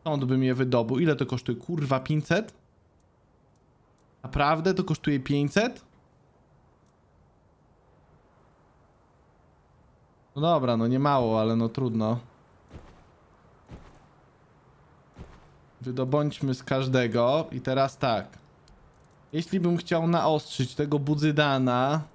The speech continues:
kurwa, na tego mam plus cztery, nie?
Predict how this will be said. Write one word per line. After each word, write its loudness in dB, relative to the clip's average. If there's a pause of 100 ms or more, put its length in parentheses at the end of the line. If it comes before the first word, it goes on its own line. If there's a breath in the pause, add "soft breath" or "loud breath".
(1600)
kurwa, 0
na 0
tego -2
mam 0
plus -8
cztery, 0
nie? 0